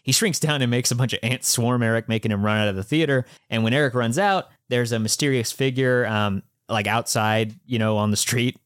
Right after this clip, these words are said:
uh, <laughs> who hears him, like, yelling about ants, which makes the guy think, literally in a speech bubble, "Ants, huh? Well, if there's ants, you'll find the Ant-Man. At last. Time to use this <laughs> here wrist-mounted radio transmitter to signal the others for our revenge." And I'm like,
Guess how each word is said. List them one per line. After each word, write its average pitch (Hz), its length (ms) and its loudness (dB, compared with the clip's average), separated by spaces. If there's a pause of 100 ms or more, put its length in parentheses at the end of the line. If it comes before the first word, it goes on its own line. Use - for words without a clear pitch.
uh, 104 280 0
<laughs> - 180 -8
who 131 100 -2
hears 123 360 -2
him, 117 280 0
like, 107 300 -4
yelling 110 340 0
about 101 260 -2
ants, 123 420 0
which 110 180 -2
makes 117 220 -2
the - 100 -4
guy 101 240 -2
think, 147 480 -4
literally 117 340 0
in 110 60 2
a 107 60 0
speech 117 280 -4
bubble, 104 320 -2 (220)
"Ants, 139 340 -2
huh? 120 280 0 (280)
Well, 135 160 0
if 135 140 0
there's 117 200 0
ants, 143 420 0
you'll 120 160 2
find 143 280 -2
the 147 120 2
Ant-Man. 98 520 -4 (140)
At 139 180 -2
last. - 540 -2 (260)
Time 170 200 2
to 135 60 0
use 131 340 2
this - 240 2
<laughs> 139 160 0
here 147 180 0
wrist-mounted 120 640 -2
radio 113 300 0
transmitter 101 480 0
to 92 100 -4
signal 113 360 0
the 95 160 0
others 98 360 -2 (140)
for 123 340 0
our 98 140 0
revenge." 92 680 -2 (260)
And 123 100 0
I'm 127 160 0
like, 113 240 -2